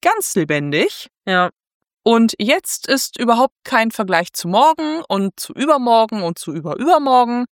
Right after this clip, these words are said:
Speaker 1: weil Daphne, es, mit jedem Tag werde ich dich immer ein klein wenig mehr lieben. Ich
Speaker 2: Ja.
Speaker 1: verspreche es dir jeden, jeden Tag.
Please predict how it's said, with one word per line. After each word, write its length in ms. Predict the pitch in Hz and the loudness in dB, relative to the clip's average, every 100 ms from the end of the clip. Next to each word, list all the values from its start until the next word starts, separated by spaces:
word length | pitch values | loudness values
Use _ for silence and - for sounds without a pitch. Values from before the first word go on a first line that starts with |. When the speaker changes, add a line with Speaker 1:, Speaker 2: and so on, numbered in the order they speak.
| _ _ _ - | _ _ _ 0
Speaker 1:
weil 460 | 208 202 202 202 - _ _ _ _ | 2 2 2 -2 -8 _ _ _ _
Daphne, 540 | 226 254 - 247 240 247 - _ _ - | 0 0 0 2 2 0 -4 _ _ -2
es, 440 | 226 - - - 208 | -2 0 -4 -6 -2
mit 200 | 220 220 | -2 0
jedem 260 | 269 349 | 0 0
Tag 360 | - 247 254 - | -2 0 0 0
werde 220 | 208 202 | 0 0
ich 160 | 214 - | -2 -2
dich 320 | 196 202 - _ _ _ | -2 -2 -10 _ _ _
immer 360 | - 349 349 349 | -2 4 4 4
ein 140 | 208 202 | 0 -2
klein 360 | 214 202 226 | 0 0 0
wenig 300 | 262 302 - | -2 -4 -4
mehr 240 | 214 165 156 | 0 2 0
lieben. 420 | 156 147 151 170 | -2 -6 -8 -4
Ich 60 | 196 | 2
Speaker 2:
Ja. 120 | 175 | 4
Speaker 1:
verspreche 340 | 165 165 185 | 4 4 2
es 120 | 170 - | -6 -4
dir 180 | 143 | -4
jeden, 640 | 156 202 277 294 320 349 339 - | 0 2 0 0 -6 -6 -10 -6
jeden 380 | 160 151 151 - | -2 -2 -4 -8
Tag. 200 | - | -12